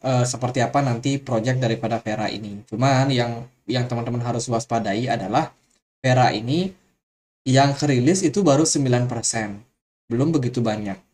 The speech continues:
Artinya jumlah Vera masih berpotensi untuk lebih banyak lagi ke depannya di market. Ini tentunya akan membatasi ruang gerak, karena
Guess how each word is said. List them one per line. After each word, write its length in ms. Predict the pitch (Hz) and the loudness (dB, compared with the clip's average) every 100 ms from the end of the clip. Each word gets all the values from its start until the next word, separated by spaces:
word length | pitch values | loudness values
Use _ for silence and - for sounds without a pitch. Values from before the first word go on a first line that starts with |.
| _ | _
Artinya 400 | - - 113 139 | -12 -6 -2 0
jumlah 320 | 151 120 120 123 | 0 0 0 0
Vera 320 | 117 127 151 | 2 2 2
masih 240 | 127 127 | 0 -2
berpotensi 640 | 120 - 113 104 113 - 151 | -4 -4 -6 -4 -4 0 0
untuk 320 | 127 123 123 | 0 -6 -4
lebih 240 | 117 123 | -2 0
banyak 240 | 117 113 113 | 0 -2 -4
lagi 320 | 104 113 131 | -6 -4 -4
ke 80 | 123 | -4
depannya 320 | 110 107 117 | -4 -4 -4
di 80 | 113 | -4
market. 480 | 104 101 - 98 _ _ _ _ _ _ - | -6 -10 -14 -20 _ _ _ _ _ _ -2
Ini 160 | 120 | 2
tentunya 480 | 170 156 135 139 131 | 2 2 2 2 2
akan 480 | 127 - 165 175 170 | 0 0 0 2 0
membatasi 720 | 143 135 117 113 110 - 156 | 0 2 2 0 -2 2 2
ruang 320 | 147 113 113 | 4 0 -2
gerak, 320 | 110 107 104 - | -2 -4 -6 -6
karena 400 | 113 131 151 | -4 0 0